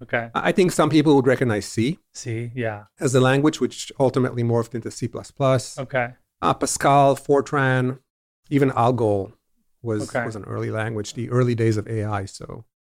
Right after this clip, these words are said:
Speaker 1: So were, were your parents entrepreneurial or in business in tech?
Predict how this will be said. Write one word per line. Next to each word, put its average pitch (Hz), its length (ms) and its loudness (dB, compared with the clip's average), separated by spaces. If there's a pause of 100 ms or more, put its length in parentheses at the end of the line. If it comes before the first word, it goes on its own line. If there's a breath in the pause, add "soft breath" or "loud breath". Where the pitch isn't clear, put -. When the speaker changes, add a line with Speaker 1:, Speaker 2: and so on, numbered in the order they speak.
(340)
Speaker 1:
So 160 160 0
were, 156 300 4
were 156 140 2
your 160 120 4
parents 180 460 -2 (180)
entrepreneurial 175 600 2
or 170 240 4
in 156 160 6
business 165 340 2
in 147 80 -4
tech? 156 340 -2